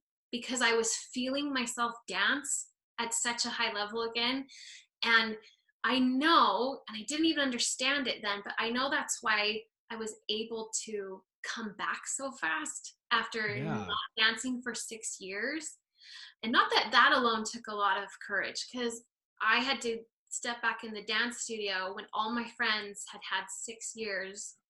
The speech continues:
Speaker 1: more than me.
Speaker 2: Wow.
Speaker 1: I, I left very confident in my ability. And here now, I was thirteen, fourteen when I finally left. And here I'm, like,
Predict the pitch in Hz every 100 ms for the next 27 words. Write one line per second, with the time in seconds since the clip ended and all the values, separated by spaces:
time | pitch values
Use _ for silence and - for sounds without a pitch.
0 | _ _ 202 202 240 254 185 170 156 185
1 | 202 _ _ - 208 196 185 240 - _
2 | 220 240 277 277 - 202 233 262 240 -
3 | 240 233 233 233 226 226 220 214 208 196
4 | 254 254 233 202 196 208 214 214 247 247
5 | 220 208 - - - 233 - 277 247 -
6 | 262 247 233 294 349 - 247 226 226 214
7 | 202 202 - 214 214 202 196 - - 214
8 | 262 247 214